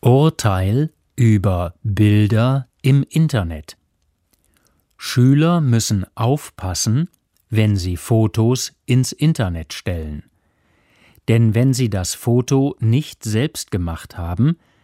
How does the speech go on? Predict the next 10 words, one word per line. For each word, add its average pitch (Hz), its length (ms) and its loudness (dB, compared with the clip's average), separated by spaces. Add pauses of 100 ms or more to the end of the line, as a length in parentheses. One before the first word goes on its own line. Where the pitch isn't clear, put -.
(260)
müssen 117 380 2
sie 90 240 -6
erst 113 500 0 (140)
den 127 160 2
Fotografen 110 800 -4
fragen. 78 480 -10 (1500)
Es 131 220 0
gab 131 360 -2
ein 127 240 2
Gerichtsverfahren. 95 1160 -6